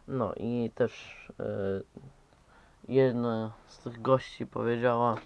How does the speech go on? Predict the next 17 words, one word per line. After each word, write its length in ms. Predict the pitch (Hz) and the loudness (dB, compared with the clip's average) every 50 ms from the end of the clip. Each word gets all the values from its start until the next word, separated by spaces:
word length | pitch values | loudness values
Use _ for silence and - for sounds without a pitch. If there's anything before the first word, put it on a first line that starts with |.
| - - - - - - - - - - - - - - _ _ - - | -16 -20 -20 -20 -20 -20 -20 -20 -20 -20 -20 -20 -20 -20 _ _ -14 -6
powiedział, 720 | - - 147 131 127 127 123 127 131 127 123 120 120 123 - - 139 - | 2 4 4 4 4 2 2 4 4 6 6 4 2 -2 -6 -12 -8 -4
e, 500 | - 123 120 117 117 117 117 117 117 117 | -2 0 0 2 2 2 2 0 0 -2
że 540 | 113 - - 120 117 117 113 113 113 110 107 - - | -4 -4 -2 0 2 2 2 2 2 0 0 0 4
też 280 | 156 156 139 - - | 4 4 4 4 0
na 120 | 131 131 123 | -4 -2 2
kamerze 400 | - 123 123 131 139 131 131 127 | 2 2 2 2 0 0 0 6
to 160 | - - - | 6 6 8
tylko 240 | - - - - 120 | 8 4 6 4 -2
tak 160 | - 120 120 | -2 -2 -2
wygląda, 380 | 113 113 107 - 104 98 - - | -2 -6 -4 -4 -4 -6 -6 -8
jakby 340 | - - - - - - - - | -10 -10 -12 -12 -14 -16 -16 -16
co. 140 | - - - - - - - - - - - - - - - - - - - - | -20 -20 -20 -20 -20 -14 -12 -10 -10 -8 -10 -12 -12 -6 -6 -6 -6 -4 2 6
To 120 | 180 175 | 8 10
było 360 | 160 165 165 160 156 156 - - 151 160 | 12 12 12 12 12 12 12 10 8 8
<laughs> 100 | 196 180 | 6 6
światło 760 | - - - - - 190 185 185 202 185 - - 190 185 175 | 6 2 -4 4 6 8 10 10 10 8 8 8 8 8 8
przeklejone. 1160 | - - - - 143 - - - - 180 165 - - - - 139 170 - 160 151 135 - - | 8 2 2 4 4 4 6 6 8 8 8 8 6 6 8 10 10 10 10 8 4 2 0